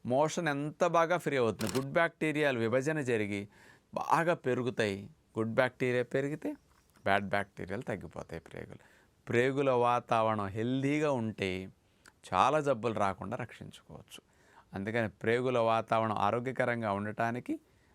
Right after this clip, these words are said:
బ్యాక్టీరియాలు ఎంతగానో మీకు ఉపయోగపడతాయి. వాటికి ప్రధాన ఆహారంగా ఈ పీచులనే బాగా ఉపయోగపడతాయి.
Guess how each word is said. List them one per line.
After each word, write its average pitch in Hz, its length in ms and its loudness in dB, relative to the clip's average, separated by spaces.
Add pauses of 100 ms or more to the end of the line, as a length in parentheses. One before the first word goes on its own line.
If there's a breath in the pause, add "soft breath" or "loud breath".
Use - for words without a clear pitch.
(160)
బ్యాక్టీరియాలు 135 840 0
ఎంతగానో 147 800 0
మీకు 123 220 -4
ఉపయోగపడతాయి. 87 920 -8 (380)
వాటికి 131 400 2
ప్రధాన 113 500 0
ఆహారంగా 92 720 -2 (120)
ఈ 104 100 -6
పీచులనే 127 680 -2
బాగా 87 300 -2
ఉపయోగపడతాయి. - 680 -12